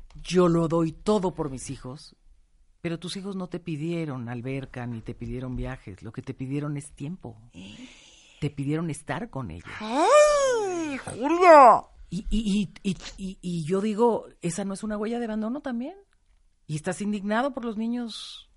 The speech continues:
Speaker 1: de Estados Unidos? O sea, yo sí quiero hacer una reflexión y aprovechar este, este gran auditorio que tú tienes de cuentavientes para decirles,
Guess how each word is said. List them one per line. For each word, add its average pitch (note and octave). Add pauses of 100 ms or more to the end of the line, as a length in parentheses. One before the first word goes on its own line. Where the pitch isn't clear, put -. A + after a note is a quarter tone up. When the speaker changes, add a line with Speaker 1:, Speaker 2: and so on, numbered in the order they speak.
Speaker 1:
de D3+
Estados F#3+
Unidos? A3+ (460)
O E3+
sea, G3+
yo A3+
sí B3+
quiero A#3+
hacer F3+
una F3
reflexión C3+
y D3
aprovechar D3+
este, F3+
este E3
gran F3
auditorio D3
que C#3+
tú C#3+
tienes D3
de C3+
cuentavientes C3+
para D3
decirles, E3